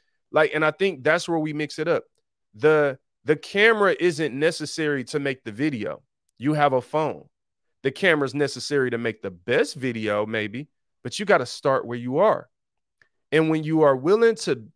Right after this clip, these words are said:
to start where you are and be in the mud with yourself, then what you're doing is building your integrity so that when you do have money, when you do have a platform or exposure,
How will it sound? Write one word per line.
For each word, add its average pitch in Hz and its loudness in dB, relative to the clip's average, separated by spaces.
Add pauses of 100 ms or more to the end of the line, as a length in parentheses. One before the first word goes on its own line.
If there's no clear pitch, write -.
(120)
to 120 -2
start 175 2
where 170 0
you 156 -4
are 135 4
and 107 -8
be 151 -6
in 151 -4
the 127 -6
mud 139 0
with 127 -10
yourself, 127 -4 (760)
then 143 0
what 143 -4
you're 135 -4
doing 147 -4
is 123 -6
building 139 -6
your 127 -6
integrity 117 -6 (420)
so 131 -2
that 127 4
when 127 -6
you 117 -6
do 143 -2
have 135 0
money, 120 -4
when 107 -6
you 107 -8
do 127 -6
have 131 0
a 107 -2
platform 113 -4
or 95 -8
exposure, 101 -2